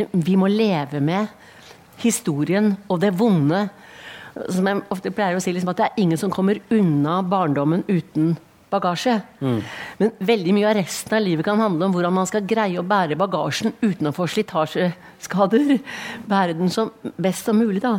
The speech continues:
Speaker 2: Mm.
Speaker 1: Og noen har jo mye, mye, mye større bagasje enn, enn andre. Så
Speaker 2: Mm.
Speaker 1: det at, at det huset, altså hvis, hvis ikke det var virkelig, så ville det vært liksom et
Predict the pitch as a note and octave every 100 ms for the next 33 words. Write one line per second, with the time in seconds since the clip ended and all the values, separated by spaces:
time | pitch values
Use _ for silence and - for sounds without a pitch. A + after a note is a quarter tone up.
0 | - C#3+ A#2 G3 G3+ F3+ G3 G3 F3+ G3+
1 | G3+ - G#3 G#3+ F3+ F#3+ G#3 F#3 F3+ F#3+
2 | E3+ - E3 D#3+ F3 F3+ D#3 - G3+ -
3 | F3+ F#3 F#3 - - - - - - F#3+
4 | G#3+ F#3+ D#3 G3+ A3 A3 E3 A#2+ E3 E3
5 | F3 F3 - - - _ F#3 F#3 F3 F3
6 | G#3 - D#3 D3 - A3 A3+ F#3+ G3+ G#3+
7 | - - - - - - - - - -
8 | - - - F3+ G#3+ A3+ E3+ E3 F3 G3
9 | G#3 G#3 - F3+ G#3+ D#3+ - D#3+ F#3 -
10 | F#3 F3 F3 F#3+ G3 G3+ F#3+ F3+ F#3 F#3+
11 | G3+ - - F#3